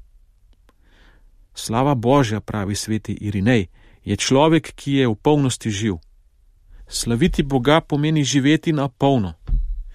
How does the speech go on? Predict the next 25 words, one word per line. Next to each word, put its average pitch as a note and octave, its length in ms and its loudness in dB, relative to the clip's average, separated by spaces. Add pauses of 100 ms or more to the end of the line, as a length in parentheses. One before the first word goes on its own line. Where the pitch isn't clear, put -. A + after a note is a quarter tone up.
(300)
Jezuiti B2 720 2 (500)
in A#2 140 2
tisti, D3+ 360 0
ki - 200 -4
živijo D#3 400 2
in C#3 140 2
delajo D3+ 380 4
in B2 100 -2
se A2 140 -6
vzgajajo C3+ 540 2
ob A#2+ 120 -4
nas, C3 340 -2 (680)
si - 180 0
glede C3+ 260 4
tega E3+ 300 2
pomagamo C3 580 0
s - 100 -6
trojnim D3 420 2
vprašanjem A#2+ 720 0 (260)
iz G#2+ 140 -2
drugega D#3 360 4
tedna B2+ 480 0
Ignacijevih G#2 760 -2
duhovnih F#2 500 -6
vaj. E2+ 220 -8